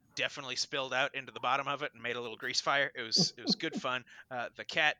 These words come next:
Speaker 1: was not here for it. But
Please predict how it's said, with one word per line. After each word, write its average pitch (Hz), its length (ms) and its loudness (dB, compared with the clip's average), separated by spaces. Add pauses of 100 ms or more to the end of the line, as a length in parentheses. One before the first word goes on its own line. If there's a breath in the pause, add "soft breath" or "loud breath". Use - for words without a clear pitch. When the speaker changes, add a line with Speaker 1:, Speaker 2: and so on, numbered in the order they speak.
Speaker 1:
was 110 160 -14
not 135 320 2
here 104 220 -4
for 95 260 -6
it. 123 140 -2 (1120 soft breath)
But 160 560 4